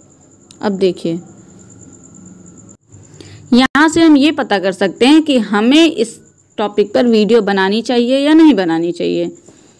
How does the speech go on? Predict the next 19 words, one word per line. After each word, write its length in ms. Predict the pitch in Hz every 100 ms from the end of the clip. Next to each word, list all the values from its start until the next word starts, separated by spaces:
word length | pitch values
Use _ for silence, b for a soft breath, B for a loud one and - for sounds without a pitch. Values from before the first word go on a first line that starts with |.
| b b b _ _
आपको 380 | 233 262 - 320
सबसे 360 | 285 269 - 277
पहले 280 | 262 247
ध्यान 280 | 220 214 196
देना 220 | 190 190
है 120 | 214 269
volume 680 | 190 185 190 185 220 262
पर 240 | 262 302 320 -
और 220 | 226 285 330 -
competition 720 | 220 202 190 202 175 196 165
पर, 200 | 156 170 - _ _ _ _ _
ठीक 220 | 254 247 359
है, 120 | 403 _ _ 202
Volume 500 | 190 208 208 269 285 233
and 240 | 294 359 226
competition। 600 | 196 180 175 175 175 -
अगर 240 | 208 214 233
volume 400 | 226 233 254 254
आपका 360 | 240 247 254